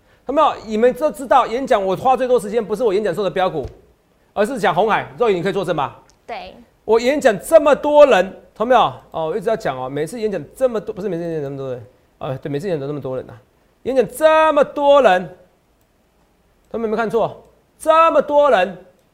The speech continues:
Speaker 1: 哦，你没有看错，我就是全台湾 Live 粉丝人数及 Telegram 粉丝数最多的分析师。虽然投资人讲话大舌头，虽然投资人讲话臭屁的一点，可是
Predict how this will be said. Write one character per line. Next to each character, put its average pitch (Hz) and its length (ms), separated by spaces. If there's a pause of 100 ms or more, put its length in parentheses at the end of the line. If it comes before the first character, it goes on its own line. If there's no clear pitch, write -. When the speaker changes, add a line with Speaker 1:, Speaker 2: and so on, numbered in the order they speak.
(580)
Speaker 1:
哦， - 220
你 190 80
没 - 20
有 254 60
看 240 100
错， 220 140
我 185 180
就 233 140
是 285 60
全 233 140
台 220 80
湾 240 160
Live 254 240
粉 165 180
丝 180 80
人 196 100
数 185 100
及 165 120
Telegram 196 380
粉 147 120
丝 160 80
数 165 60
最 156 140
多 143 240
的 131 100
分 139 140
析 135 80
师。 135 180 (280)
虽 - 180
然 277 80
投 233 120
资 254 80
人 220 80
讲 160 120
话 202 140 (240)
大 220 180
舌 180 220
头， 143 260
虽 - 140
然 254 80
投 226 100
资 240 60
人 214 80
讲 175 100
话 208 80
臭 247 220
屁 214 140
的 170 100
一 180 80
点， 120 240 (300)
可 160 100
是 185 200